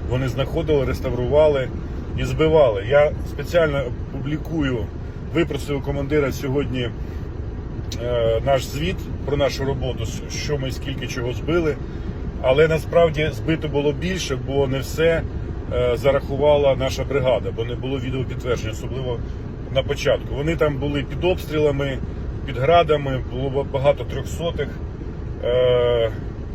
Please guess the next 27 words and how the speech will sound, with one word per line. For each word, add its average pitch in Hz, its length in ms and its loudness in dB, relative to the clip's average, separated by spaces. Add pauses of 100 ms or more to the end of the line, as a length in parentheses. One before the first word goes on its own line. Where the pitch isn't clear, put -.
(1080)
в - 20 0
общем, 151 240 -4
було 160 220 2
дуже 151 200 2
складно, 160 500 4
і 139 180 -4
в - 320 -6
Херсон 170 360 -2
ми 156 80 -2
заходили 139 480 -2
одні 131 200 -2
з 123 100 -6
найперших, 131 540 -2 (440)
і 135 40 -4
зараз 147 380 6
працюємо 131 560 -2
в - 80 -6
тих 139 240 -4
місцях, 156 480 0 (720)
в - 40 -6
дуже 165 240 0
цікавих 120 460 2
заповідних 127 560 -2
місцях. - 340 -4 (1600)
То, 143 80 -2
е, 131 760 2 (340)
тому, 170 280 0